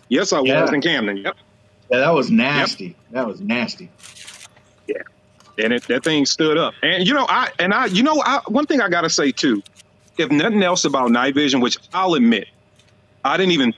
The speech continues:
Speaker 1: think about. And as soon as Don started talking about it, I'm like, "I don't know why I didn't consider that earlier."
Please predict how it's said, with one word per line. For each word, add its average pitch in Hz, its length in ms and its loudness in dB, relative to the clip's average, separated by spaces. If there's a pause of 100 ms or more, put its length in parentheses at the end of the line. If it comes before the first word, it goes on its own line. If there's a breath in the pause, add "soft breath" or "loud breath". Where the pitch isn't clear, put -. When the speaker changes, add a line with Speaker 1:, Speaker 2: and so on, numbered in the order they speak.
Speaker 1:
think 143 260 -2
about. 95 420 -4
And 131 240 0
as 120 140 0
soon 226 420 2
as 170 160 0
Don 156 340 0
started 127 340 0
talking 151 320 0
about 170 300 0
it, - 80 -4 (420)
I'm 127 100 0
like, 135 160 0
"I 131 120 0
don't 151 140 0
know 135 120 2
why 113 320 0
I 147 40 0
didn't 143 160 0
consider 139 440 0
that 123 260 -2
earlier." 143 460 0